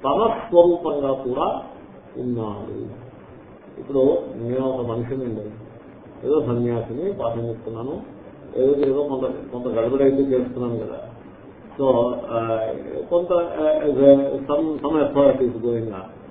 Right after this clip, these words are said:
దీని మూలం ఏంటండి? దీనికి ఆత్మ, ఈ, ఈ నేను అనే ఒక వ్యక్తిగా నేను చేసిన ఈ ఘనకార్యానికి దీనికి, దీని స్వరూపం ఆత్మ ఏంటండి? దీని సారం ఏంటండి? ప్రాణం.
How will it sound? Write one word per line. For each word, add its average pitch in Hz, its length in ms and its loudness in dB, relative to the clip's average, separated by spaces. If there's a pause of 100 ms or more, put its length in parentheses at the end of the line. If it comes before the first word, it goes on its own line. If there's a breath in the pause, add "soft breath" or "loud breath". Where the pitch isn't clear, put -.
(340)
దీని 175 280 12
మూలం 196 400 10
ఏంటండి? 175 280 6
దీనికి 147 300 4
ఆత్మ, 139 360 -2
ఈ, 156 200 -2
ఈ 160 500 2
నేను 202 240 8
అనే 202 180 6
ఒక 185 180 6
వ్యక్తిగా 147 600 6
నేను 160 140 4
చేసిన 147 320 0
ఈ 165 100 4
ఘనకార్యానికి 147 1000 0 (580)
దీనికి, 135 420 4
దీని 123 420 -2
స్వరూపం 123 600 -4 (180)
ఆత్మ 139 320 0
ఏంటండి? 151 380 0
దీని 113 440 -8
సారం 143 440 -6
ఏంటండి? 135 340 -8 (840)
ప్రాణం. 104 440 -8